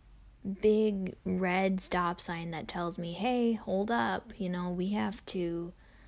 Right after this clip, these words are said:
do some self-care here. We have to sit down and take care of ourselves and make sure that we're getting back to the mindset,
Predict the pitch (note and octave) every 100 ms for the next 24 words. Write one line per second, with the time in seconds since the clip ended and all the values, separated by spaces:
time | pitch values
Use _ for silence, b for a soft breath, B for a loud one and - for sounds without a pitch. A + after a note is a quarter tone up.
0 | B B - G3 F#3+ G3+ F#3+ G#3+ G#3 G3+
1 | - A#3 B3 A3+ - F3+ F3+ - - G3
2 | G3+ - F3 D#3+ E3+ - F#3+ - G3+ G#3
3 | A3 G#3 F#3+ - G3 - G3+ G#3+ G3+ F#3+
4 | F#3 - A#3+ B3 G#3 G#3 G#3 F#3+ F3+ F3+
5 | - G3 F#3 F3+ F3+ - B B B B
6 | B B - G#3 G#3+ A3 G#3+ G3+ G3 A3
7 | A3+ G#3+ G3 - - - G3+ F#3+ F#3+ F#3
8 | B B B B F#3+ F#3 F#3+ G#3 G#3+ -
9 | A#3 - -